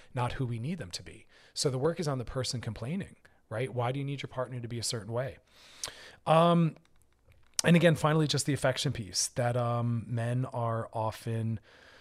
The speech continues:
<sighs> kept out of that. We see that even with parents raising their children, where the minute the gender is, uh, chosen for them, right? We, you know, we don't ever actually know till the individual's of age and chooses their own gender expression and gender.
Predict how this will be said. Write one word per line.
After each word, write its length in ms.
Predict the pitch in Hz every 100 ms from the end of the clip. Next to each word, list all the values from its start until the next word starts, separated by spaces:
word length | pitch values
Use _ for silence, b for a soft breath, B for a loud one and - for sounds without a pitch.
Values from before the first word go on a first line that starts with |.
| B B B B B B B -
<sighs> 580 | 240 - - - -
kept 240 | - 156 147
out 160 | 135
of 80 | 127
that. 160 | 113 101
We 60 |
see 180 | 117 147
that 140 | 135 123
even 200 | 120 120
with 160 | 110
parents 380 | - 123 117 -
raising 220 | 117 113
their 80 | 107
children, 400 | - 123 113 98 - - _
where 440 | 120 117 113 113 98 110
the 80 | 117
minute 380 | 117 127 135
the 140 | 120 113
gender 440 | 117 113 113 113
is, 380 | 107 110 110 101 -
uh, 320 | 113 107 107
chosen 500 | - - 120 110 117
for 280 | 117 - 98
them, 300 | 95 123 175 -
right? 240 | 104 113 151 110
We, 140 | 104 -
you 140 | 113
know, 140 | 104
we 100 | 101
don't 200 | 107 110 127
ever 140 | 117
actually 280 | 104 - 123
know 180 | 107 110
till 320 | - 107 104 B -
the 60 |
individual's 460 | 123 117 117 117 113
of 180 | 123 110
age 300 | 101 110 110
and 260 | 98 95
chooses 340 | - 120 110 107
their 180 | 110 104
own 80 |
gender 240 | 101 101 110
expression 480 | - 101 98 - 117
and 80 |
gender. 320 | 104 98 143